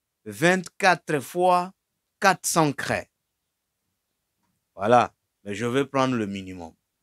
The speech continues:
Je prends vingt-deux fois. Vous produisez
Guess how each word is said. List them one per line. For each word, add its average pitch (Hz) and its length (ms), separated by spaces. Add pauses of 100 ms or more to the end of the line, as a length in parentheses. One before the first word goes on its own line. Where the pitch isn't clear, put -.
(560)
Je 123 160
prends 139 300
vingt-deux 135 640 (540)
fois. - 320 (1900)
Vous 110 220
produisez 147 640